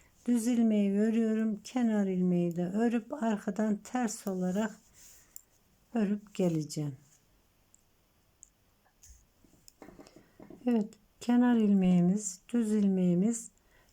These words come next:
ve yanındaki artmış olduğumuz ilmeği düz olarak örüyorum. Başına atıyorum.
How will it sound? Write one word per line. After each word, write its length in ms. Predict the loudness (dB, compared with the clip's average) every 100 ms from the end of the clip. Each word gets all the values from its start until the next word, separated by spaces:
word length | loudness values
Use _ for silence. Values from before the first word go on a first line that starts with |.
| -2
ve 60 | 2
yanındaki 720 | 4 4 4 4 0 0 -2
artmış 420 | -2 0 -2 0
olduğumuz 1000 | 0 2 0 -2 -10 -2 2 4 2 -2
ilmeği 580 | 0 2 4 4 2 0
düz 200 | 0 0
olarak 480 | 2 2 0 0 -2
örüyorum. 480 | 0 0 0 0
Başına 480 | -2 -4 -2 0 2
atıyorum. 540 | -2 -4 -2 0 0